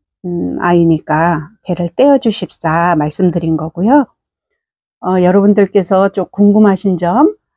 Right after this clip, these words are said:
또, "아, 이거, 이거는 영상에서 다뤄줬으면 좋겠다."는 점, 그런 것들을 댓글로 말씀해 주시면 제가 여기저기 공부하고 또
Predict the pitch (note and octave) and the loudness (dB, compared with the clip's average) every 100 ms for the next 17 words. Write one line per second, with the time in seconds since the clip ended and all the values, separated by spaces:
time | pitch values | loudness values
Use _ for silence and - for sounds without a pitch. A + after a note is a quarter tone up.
0 | _ _ - F#3+ F#3 - G#3 G3+ G3 G#3 | _ _ -2 0 0 0 2 2 2 2
1 | G3 F#3 F#3+ F3+ F#3 B3+ G3+ F3+ F3+ F#3 | 2 2 0 2 2 2 2 2 2 0
2 | E3+ D#3+ E3+ F3+ F3+ D#3 - F#3 F#3 E3+ | 0 -2 0 2 2 0 -2 -2 -2 -4
3 | - F3 D#3+ D#3+ F3+ - E3 E3 D#3+ E3 | -4 -4 -4 -10 -10 -6 -2 -2 -2 0
4 | E3 F#3 D#3 - E3+ D#3 - E3 F#3+ A#3 | 2 2 0 -2 0 -2 -4 0 2 2
5 | - F3+ - D#3+ D3+ E3 G3+ G3+ - _ | 0 -4 -4 -2 0 2 2 2 -2 _
6 | _ _ _ - E3 - F3+ E3+ - D3+ | _ _ _ -2 -2 2 0 0 -2 -4
7 | F3 A#3+ D4+ E3+ _ _ _ _ _ _ | 0 2 2 0 _ _ _ _ _ _
8 | _ _ _ _ _ _ G3+ E3 D#3+ E3+ | _ _ _ _ _ _ -2 2 2 2
9 | E3+ E3+ D#3+ F3+ - F#3+ F3 E3+ D#3+ D#3+ | -2 -6 -6 -6 0 0 2 0 -2 0
10 | G3 E4 G#4 G3+ E3+ | 0 2 0 0 0